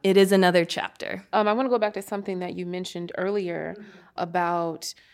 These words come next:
Speaker 2: From the Hood to the Holler, as far as how his impact, his vision, um, his perspective, you know, touched so many people. And they were talking about, like, you know, him being on the ground and being very visible and
Speaker 1: In the protests.
Speaker 2: in the protests and,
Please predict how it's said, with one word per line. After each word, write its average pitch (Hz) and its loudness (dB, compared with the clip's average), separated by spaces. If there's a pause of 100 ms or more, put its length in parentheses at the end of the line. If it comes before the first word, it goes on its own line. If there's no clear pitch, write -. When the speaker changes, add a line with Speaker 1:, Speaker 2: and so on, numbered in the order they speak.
Speaker 2:
From 170 -2
the 170 -2
Hood 175 -2
to 185 -6
the 175 -2
Holler, 180 -2
as 165 -2
far 170 -4
as 165 -6
how 170 0
his 170 -6
impact, 196 -6
his 170 -4
vision, 175 -2
um, 160 -6
his 175 -2
perspective, 170 -6 (460)
you 202 0
know, 175 2
touched - 0
so 208 6
many 170 0
people. - -6 (640)
And 196 8
they 190 12
were 185 10
talking 190 6
about, 170 8
like, 165 2
you 190 -2
know, 165 0
him 196 2
being 180 4
on 180 4
the 180 4
ground 180 6
and 160 0
being 170 0
very 175 6
visible 165 4
and 156 0
Speaker 1:
In - -2
the - -10
protests. - -10
Speaker 2:
in 180 8
the 180 8
protests 185 4
and, 151 0